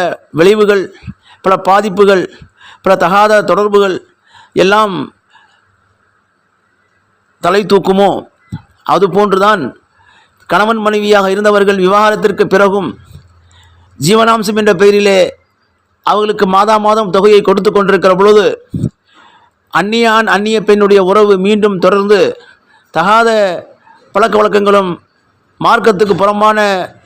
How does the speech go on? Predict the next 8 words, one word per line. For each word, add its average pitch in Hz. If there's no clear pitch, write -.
தொடர்புகளும் 196
கலாச்சார 214
சீரழிவுகளும் 202
இருவருக்கும் 208
இடையில் 196
தலை 185
தூக்க 190
துவங்கிவிடும். 160